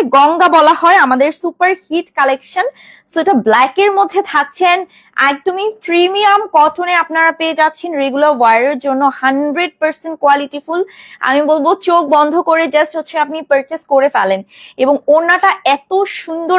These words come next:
আমরা একটা কন্ট্রাস্টে পাচ্ছি, this one, যেটা হচ্ছে দোপাট্টা, যেটা all over আপনি খুব সুন্দর একটা কন্ট্রাস্টে পাচ্ছেন red and black contrast। আর সেই সাথে কিন্তু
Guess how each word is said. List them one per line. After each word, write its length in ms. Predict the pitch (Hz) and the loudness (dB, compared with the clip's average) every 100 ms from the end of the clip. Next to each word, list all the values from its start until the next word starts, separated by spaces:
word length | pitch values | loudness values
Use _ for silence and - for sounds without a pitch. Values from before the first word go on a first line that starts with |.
| 320 | 2
আমরা 160 | 285 294 | 2 0
একটা 160 | 302 359 - | -2 -6 0
কন্ট্রাস্টে 520 | 269 269 330 330 349 370 - | 0 0 -2 -2 -2 -2 0
পাচ্ছি, 440 | 359 - - 277 403 - - - - | 0 -4 -16 -2 -2 -2 -16 -20 -4
this 160 | 277 330 - | -2 -2 -2
one, 120 | 233 226 208 | -2 -2 -4
যেটা 180 | 233 277 311 | -2 -2 -2
হচ্ছে 280 | 311 - 359 262 | -8 -2 0 0
দোপাট্টা, 480 | 269 254 262 - 415 370 | 0 0 0 0 0 0
যেটা 180 | 302 269 - | -2 -2 0
all 140 | 240 277 | 0 0
over 200 | 294 311 403 - _ - - | 0 2 0 -2 _ -14 -8
আপনি 160 | 247 320 330 | -6 -6 -6
খুব 120 | 381 - | -8 -8
সুন্দর 300 | 403 403 415 415 359 | -10 -4 0 2 0
একটা 140 | 381 294 | 0 0
কন্ট্রাস্টে 440 | 277 277 339 349 - | 0 0 -6 -6 -4
পাচ্ছেন 320 | 311 311 359 330 208 185 220 | -4 -4 -8 -8 -8 -4 -2
red 240 | 285 330 320 | -2 -2 -4
and 100 | 320 233 | -4 -2
black 200 | 214 254 - | -2 0 0
contrast। 420 | 277 285 277 285 _ - - - | -2 0 -2 -2 _ -20 -20 -4
আর 80 | 233 262 - | -4 -4 -4
সেই 180 | 320 320 | -4 -2
সাথে 220 | 302 254 330 | -4 -4 -6
কিন্তু 200 | 302 277 | -6 -6